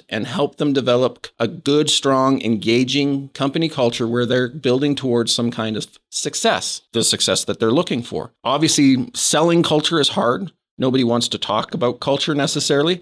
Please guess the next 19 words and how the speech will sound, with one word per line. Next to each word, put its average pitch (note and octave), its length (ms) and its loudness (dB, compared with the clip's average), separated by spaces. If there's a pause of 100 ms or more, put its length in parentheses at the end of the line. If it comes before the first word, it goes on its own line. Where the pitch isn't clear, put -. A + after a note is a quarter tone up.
especially C#3+ 340 0
when B2+ 120 2
they A#2+ 100 2
feel A#2+ 220 0
their G#2+ 100 0
culture G2 400 -4
is - 80 -2
toxic. G3+ 640 -2
But D#3 180 -2
there D3+ 200 2
are D#3 200 2
a D3+ 40 4
number C#3 320 4
of B2 80 0
indicators A#2+ 600 0
of A2+ 80 -8
what A2+ 320 0
a G#2 60 -4
toxic - 500 -4